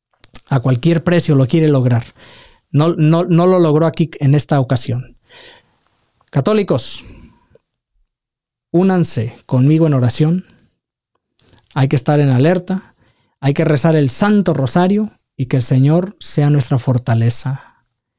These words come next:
El único Mesías es Jesucristo. Esperamos su segunda venida. Y no le hagan caso a los protestantes con el dichoso rapto, ¿eh? Que ahora más vuelos se van a dar. Que sigan creyendo en su dichoso rapto.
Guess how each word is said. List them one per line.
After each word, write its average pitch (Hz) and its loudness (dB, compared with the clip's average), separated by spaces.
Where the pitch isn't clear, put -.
El 123 2
único 196 0
Mesías 175 0
es 185 -2
Jesucristo. 175 -2
Esperamos 160 -2
su 156 -4
segunda 147 2
venida. 127 0
Y 151 2
no 185 2
le 196 2
hagan 190 2
caso 185 0
a 180 2
los 170 2
protestantes 151 -2
con 139 0
el 131 0
dichoso 160 0
rapto, 151 -2
¿eh? 165 -2
Que - -2
ahora 156 2
más 160 2
vuelos 180 0
se 143 0
van 151 2
a 139 2
dar. 120 -4
Que 135 -2
sigan 180 2
creyendo 170 2
en 170 0
su 151 -2
dichoso 139 0
rapto. 135 -4